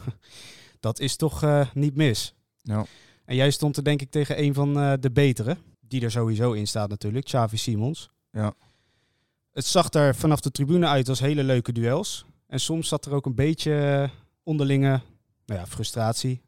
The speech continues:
Speaker 1: Beetje uitdagen misschien. Hoe, hoe werkt zoiets?
Speaker 2: Ja, het is meer uitdagen natuurlijk. Ja, hij is een, eh, ja, hij is een jonge jongen met een, eh, grote mond.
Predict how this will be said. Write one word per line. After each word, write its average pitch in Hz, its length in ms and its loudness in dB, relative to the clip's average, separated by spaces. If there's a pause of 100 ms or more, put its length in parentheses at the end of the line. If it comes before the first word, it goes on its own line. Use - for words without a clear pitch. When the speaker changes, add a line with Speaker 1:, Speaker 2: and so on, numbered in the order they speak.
(120)
Speaker 1:
Beetje 107 260 -4
uitdagen 131 460 4
misschien. 135 460 0
Hoe, 143 220 2
hoe 147 180 6
werkt 165 220 4
zoiets? 101 420 -4 (500)
Speaker 2:
Ja, 107 160 -8
het 107 120 -4
is 107 120 -10
meer 120 200 0
uitdagen 107 580 0
natuurlijk. 104 600 -6
Ja, 107 100 -6
hij 113 140 -2
is 117 100 -2
een, 120 200 -2
eh, 113 440 -2 (260)
ja, 107 200 -8
hij 98 140 -8
is 101 140 -12
een 104 200 -10
jonge 120 300 -4
jongen 131 320 -4 (600)
met 107 160 -14
een, 104 180 -10
eh, 98 80 -10
grote 110 340 -8
mond. 120 260 -8